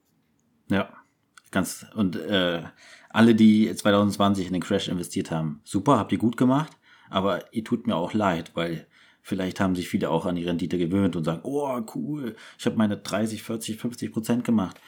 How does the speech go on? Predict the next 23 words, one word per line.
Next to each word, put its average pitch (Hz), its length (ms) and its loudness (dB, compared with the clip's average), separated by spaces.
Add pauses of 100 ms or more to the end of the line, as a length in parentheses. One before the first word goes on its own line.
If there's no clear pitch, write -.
(140)
Du 107 100 -4
hast 107 100 0
ja 107 100 2
auch 101 280 0
in, 92 420 -6 (240)
im 220 200 6
März, 220 480 4
hast 107 200 -6
im 104 120 2
März 110 240 2
in 110 140 4
M 107 120 0
S 92 100 -8
C 92 120 -4
I 95 120 -2
World 110 200 4
investiert, 101 460 -2
hast 104 160 -2
du 98 60 0
ja 90 60 0
auch 113 100 0
deine - 360 -4
drei, - 200 -8